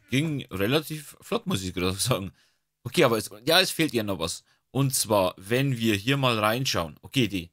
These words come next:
erste Quest erfüllt. Bei,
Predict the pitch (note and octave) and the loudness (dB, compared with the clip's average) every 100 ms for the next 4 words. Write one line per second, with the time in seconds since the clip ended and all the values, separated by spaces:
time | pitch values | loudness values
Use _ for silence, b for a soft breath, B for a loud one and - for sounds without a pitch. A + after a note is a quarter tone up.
0 | _ F#2 A2+ - - A#2 A2+ - A#2 - | _ -4 -4 -4 -4 -2 -2 -4 -4 0
1 | F3 G#3+ - b b b b - _ - | -2 -2 -14 b b b b -20 _ 2
2 | A2+ A#2 B2+ C3 C3+ C3 C3+ C3 | 4 4 2 2 2 2 2 0